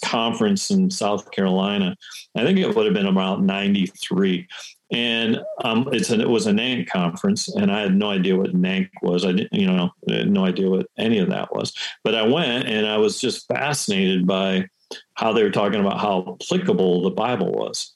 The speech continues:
Um, I would say my love for applied theology was sparked right there. Um, but there was this sort of weird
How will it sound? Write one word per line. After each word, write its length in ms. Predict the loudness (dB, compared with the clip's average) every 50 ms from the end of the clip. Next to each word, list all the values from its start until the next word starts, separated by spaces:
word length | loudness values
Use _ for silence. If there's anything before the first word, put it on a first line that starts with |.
| -20 -20 -20 -20 -10 _
Um, 280 | -2 0 2 2 2 2
I 160 | 2 2 2 2
would 140 | 2 2
say 220 | 2 2 0 0 0
my 120 | 0 0 2
love 360 | 2 2 2 0 -2 -2 0
for 140 | 2 2 2
applied 640 | 2 -2 -6 -6 -4 -2 -2 0 0 0 -2 -2
theology 720 | -2 -2 0 0 2 2 2 0 0 0 0 0 0 2 2
was 220 | 2 0 0 -2
sparked 760 | -4 -6 -6 -8 -6 -2 0 2 2 2 2 -2 -6 -12 -14 -14 -10 _
right 260 | -2 0 0 0 -2
there. 320 | -2 -2 -2 -2 -4 -6 -10 -14 -16 -16 -16 -14 _ -4
Um, 420 | -2 -2 0 2 2 0 0 -2 -8 _ _ _ _ _ _ _ _ _ _ _ _ 0
but 260 | 0 2 2 2 2
there 100 | 2 2
was 240 | 2 2 0 -2 -4
this 120 | -4 -4
sort 340 | -4 -2 0 2 2 4 2
of 200 | 2 2 2 0
weird 540 | 2 2 2 2 2 2 2 0 -2 -4